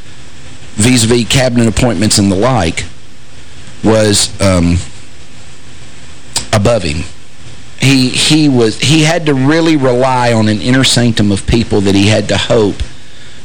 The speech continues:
would have his interest at heart. And some did and some didn't, and I think that his presidency really suffered from it.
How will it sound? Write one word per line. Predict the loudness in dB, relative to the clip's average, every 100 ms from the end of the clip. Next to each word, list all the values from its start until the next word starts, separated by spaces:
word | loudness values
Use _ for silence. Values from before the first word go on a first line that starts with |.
| 0
would | 2
have | 4 2 2 2 -2 -8 -10
his | 0 2 4 2 0 -4 -8 0
interest | 0 2 0 0
at | 0
heart. | 0 0 -4 -8 -10 -10 -6
And | 0 2
some | 4 2 2
did | 2 2
and | 2
some | 2 2
didn't, | 2 2 2 2
and | 2
I | 2
think | 2 0
that | 2 2
his | 2 2
presidency | 2 2 2 2 2 2
really | 2 2
suffered | 2 2 0 -2
from | -2 -2
it. | -4